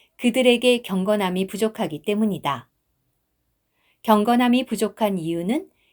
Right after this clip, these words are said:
그들이 인격을 가진 성령이 임재한다는 사실을 보지 못했기 때문이다. 사실상 성령은 그들 안에 계신다.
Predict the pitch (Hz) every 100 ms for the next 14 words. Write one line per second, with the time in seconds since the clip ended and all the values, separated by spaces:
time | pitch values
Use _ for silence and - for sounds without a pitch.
0 | _ - 240 262 262 262 - 240 254 277
1 | 285 269 233 254 262 269 220 208 214 -
2 | 208 226 254 226 208 196 202 202 190 -
3 | 180 175 208 196 160 196 - - 156 -
4 | 233 254 226 160 123 - _ _ _ _
5 | _ _ _ _ _ _ _ _ _ _
6 | - - 240 220 233 220 - 214 220 226
7 | 240 202 180 190 254 - 220 220 214 -
8 | 170 196 233 - 208 - 220 185 117 -